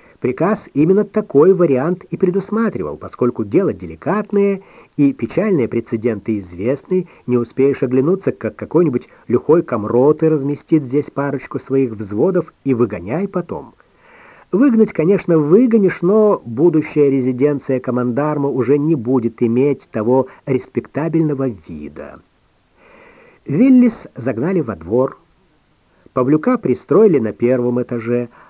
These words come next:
а сами, не колеблясь, заняли по комнате на втором. Каждому хотелось хоть несколько деньков да пороскошествовать в отдельной комнате. Вполне понятное желание для людей, почти четыре года живших в основном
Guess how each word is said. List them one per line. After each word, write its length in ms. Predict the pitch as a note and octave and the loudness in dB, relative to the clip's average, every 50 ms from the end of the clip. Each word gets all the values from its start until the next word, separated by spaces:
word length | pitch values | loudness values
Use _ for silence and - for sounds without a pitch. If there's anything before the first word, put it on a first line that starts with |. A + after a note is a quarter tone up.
| _ _ _ | _ _ _
а 120 | - F#2 | -16 -16
сами, 560 | - - - - C3 F3+ G#3 G#3 G#3 G#3 G3+ F#3+ | -16 -12 -10 -6 -4 -2 -2 -2 0 0 0 0
не 160 | F3+ E3 D#3 | 0 0 -2
колеблясь, 840 | - - B2 A2+ A#2 D#3 F#3+ G3+ G3 F3 F3+ F#3+ F#3 F#3 - - - | -2 -2 0 2 4 4 4 4 4 2 2 0 0 -2 -4 -10 -12
заняли 600 | - A#2+ G#2+ G#2 C3 F3 G3+ G#3 G#3 G3+ G3+ G3+ | -10 -8 -6 -4 -2 -2 -2 0 2 2 4 2
по 240 | G3 G3 - C#3+ C3+ | 2 0 -2 -4 -4
комнате 760 | C3+ _ - A#2+ B2+ D#3 F3+ F3+ F3+ E3+ F3+ F3 - - F#3 | -4 _ -2 0 2 2 2 2 0 -2 -2 -4 -2 -2 0
на 160 | E3+ C3 B2 B2+ | 0 0 -2 -6
втором. 560 | - _ - B2+ - G#2+ F#2+ E2+ - - - _ _ _ _ _ _ _ _ _ _ - - - - - - _ _ - | -6 _ -8 -8 -6 -6 -6 -8 -8 -12 -16 _ _ _ _ _ _ _ _ _ _ -20 -20 -20 -20 -20 -20 _ _ -10
Каждому 420 | - G#2+ B2+ C#3 A#2 C3+ C3 C3 | -8 -6 -6 -6 -4 -4 -4 -4
хотелось 480 | A2+ - A2+ - - C3+ C3+ C3 - - | -4 -4 -6 -4 -4 -4 -4 -4 -6 -8
хоть 300 | - A#2+ A2+ - _ A#2+ | -6 -6 -6 -6 _ -6
несколько 500 | C3 D#3 D3+ - - D#3 D#3 - C3+ B2 | -6 -4 -4 -6 -8 -8 -6 -6 -6 -4
деньков 640 | A2+ B2+ B2+ C3 B2+ - - C3+ C#3 C#3+ C#3+ C3 A2+ | -4 -4 -4 -4 -6 -4 -2 0 0 2 0 -2 -2
да 140 | G#2 B2 B2 | -4 -8 -6
пороскошествовать 1400 | - B2+ B2 B2 A#2+ A#2 - - - - B2 C#3+ D3 - - C#3+ - - - B2 B2 C3 C3 C#3 C3+ - _ _ _ - | -6 -4 -4 -4 -6 -8 -10 -12 -6 -2 -2 0 0 -2 -6 -10 -14 -12 -10 -8 -6 -4 -4 -4 -6 -8 _ _ _ -12
в 80 | G2+ G#2+ | -8 -8
отдельной 760 | A#2 A2 G#2 G#2 G2+ A#2+ C3+ D3 D3 C#3 C3+ B2+ A#2+ A2+ | -6 -6 -8 -6 -2 0 2 2 4 2 2 0 0 -2
комнате. 640 | A2+ - - A#2 A#2+ B2 B2 A2+ A2+ G2+ G2 - G#2 | -2 -4 0 2 4 4 4 2 0 -4 -6 -8 -12
Вполне 380 | - - - F3+ A3 B3 B3+ A#3 | -12 -8 -6 -4 -4 -2 -4 -4
понятное 600 | - A3+ A3+ A#3+ A#3+ A#3 A3 - C3 A#2 A2 G#2 | -4 -2 -2 -2 -2 -2 -4 -4 -4 -2 -2 -2
желание 460 | G2 A2+ A#2 A#2+ B2+ B2 A#2 A2+ G#2+ | -2 -2 -2 0 0 -2 -2 -2 -2
для 180 | G2+ G#2 G#2+ G#2+ | -2 -4 -4 -4
людей, 460 | G2+ G2+ G2 A2+ D#3 F#3 F#3+ E3+ C#3+ | -4 -6 -2 2 4 4 6 4 2
почти 420 | - - - - - - - A2 | -2 -6 -16 -16 -12 -8 -8 -8
четыре 520 | - - F3+ - - - G3 G3+ F#3 F#3 E3+ | -8 -8 -10 -6 -2 0 0 2 2 2 2
года 480 | C#3 C3 D3+ F3 F3 D#3+ C#3 D3 C3 | 2 4 4 4 4 2 2 0 -2
живших 560 | G#2 F#2 A#2 D#3 E3+ - - - C#3 - - | -2 0 0 0 0 -2 -4 -6 -8 -6 -6
в 20 | A#2 | -8
основном 560 | A#2+ - - A#2 A2 A#2 C#3+ D3+ C3+ C3+ C3+ | -8 -6 -4 -4 -2 -2 0 -2 -2 -4 -6